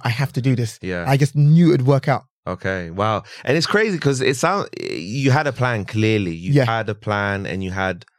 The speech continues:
Speaker 2: a long-term plan. Now, now,
Speaker 1: Yeah.
Speaker 2: now what you're saying is that you knocked it down. You didn't just go, "Okay, I'm just gonna spend two grand
Speaker 1: Yeah.
Speaker 2: on a random location."
Speaker 1: Yeah, <laughs> yeah, yeah.
Speaker 2: Yeah, wow. That's crazy. Something I wanted to know, uh, because with, with, with barbering, uh, I mean, I, I don't know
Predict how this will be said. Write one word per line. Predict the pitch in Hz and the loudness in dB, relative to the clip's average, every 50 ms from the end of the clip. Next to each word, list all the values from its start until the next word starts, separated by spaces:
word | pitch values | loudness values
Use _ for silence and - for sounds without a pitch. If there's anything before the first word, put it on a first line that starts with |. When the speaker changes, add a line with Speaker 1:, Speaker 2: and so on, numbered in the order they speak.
| _ _ _ _ - | _ _ _ _ -6
Speaker 2:
a | 87 | -4
long-term | 90 95 101 98 98 92 - 98 90 87 82 | -2 0 0 -2 -2 -4 -4 -4 -4 -4 -4
plan. | 85 87 82 82 80 | -6 -6 -6 -6 -6
Now, | 82 80 - | -6 -8 -8
now, | 65 80 - | -8 -4 -4
Speaker 1:
Yeah. | 135 - - | -4 -4 -4
Speaker 2:
now | 90 90 87 | -6 -6 -6
what | 85 82 - | -6 -8 -8
you're | 82 | -10
saying | 80 - 85 80 80 80 | -10 -8 -8 -8 -8 -8
is | 80 78 - | -10 -10 -10
that | - 80 - 82 | -10 -10 -10 -10
you | 82 80 | -10 -10
knocked | 82 82 76 - - - | -8 -10 -10 -10 -14 -18
it | - - | -12 -8
down. | 82 82 80 78 | -6 -6 -6 -6
You | 80 82 | -6 -8
didn't | 85 73 71 | -8 -8 -8
just | - 80 - - | -10 -12 -12 -10
go, | - 80 78 | -8 -6 -6
"Okay, | 80 80 - 82 | -6 -8 -8 -8
I'm | 78 78 | -8 -8
just | 87 - - | -10 -8 -6
gonna | 117 107 110 | -4 -4 -4
spend | - - - 98 95 90 | -4 -4 -4 -4 -4 -4
two | - 104 95 | -6 -6 -4
grand | 78 - 90 170 | -2 0 0 2
Speaker 1:
Yeah. | 156 143 | 2 0
Speaker 2:
on | 85 87 | 0 -4
a | 85 | -4
random | 80 80 82 85 78 76 82 | -2 -2 -2 -2 -4 -4 -4
location." | 80 76 - - 87 85 82 - 151 | -6 -6 -6 -6 -6 -6 -2 0 2
Speaker 1:
Yeah, | 156 165 143 131 | 2 2 2 0
<laughs> | |
yeah, | 156 147 143 - | 0 0 0 0
yeah. | - 139 117 107 113 135 | -2 -2 -2 -4 -6 -4
Speaker 2:
Yeah, | - - 117 127 117 85 76 80 98 95 - | -2 0 0 0 0 -2 -2 -6 -10 -14 -8
wow. | 117 98 110 127 120 92 - 80 98 107 | -4 -4 -2 -2 -2 -4 -6 -10 -8 -4
That's | 110 117 120 | -2 -2 -2
crazy. | 120 - 123 127 131 123 101 87 80 - - - - - - - _ _ | -2 -2 -2 -2 -2 -2 -4 -6 -8 -10 -14 -20 -20 -20 -20 -20 _ _
Something | - - 175 233 233 247 220 214 | -2 -2 -2 0 0 0 0 2
I | 190 | 2
wanted | 180 180 170 160 139 - | 2 2 0 0 0 -2
to | 135 | -2
know, | 127 123 131 123 113 101 92 80 - - - _ | 0 2 2 2 2 0 0 -4 -6 -12 -10 _
uh, | - 92 95 90 87 85 - - - | -2 -2 0 0 0 -2 -4 -8 -12
because | 104 101 - 113 113 127 | -8 -4 -2 0 0 0
with, | 131 131 135 123 113 113 123 - - | 0 0 0 0 -2 -2 -4 -4 -2
with, | - 104 117 120 117 120 - | -2 -2 -2 -2 -4 -4 -2
with | 117 120 131 120 117 | 0 0 0 0 0
barbering, | 123 120 123 120 95 90 85 85 78 - - - | 0 -2 -2 -2 -2 -4 -4 -4 -6 -8 -8 -6
uh, | 85 82 - - - _ _ _ _ | -6 -6 -6 -8 -16 _ _ _ _
I | - | -12
mean, | 85 98 98 95 92 90 - - | -8 -8 -6 -6 -6 -8 -6 -4
I, | 95 101 101 - - | -4 -6 -4 -2 0
I | 107 | 2
don't | 110 123 131 131 | 2 2 2 4
know | 123 123 120 113 107 101 | 4 4 4 2 0 -4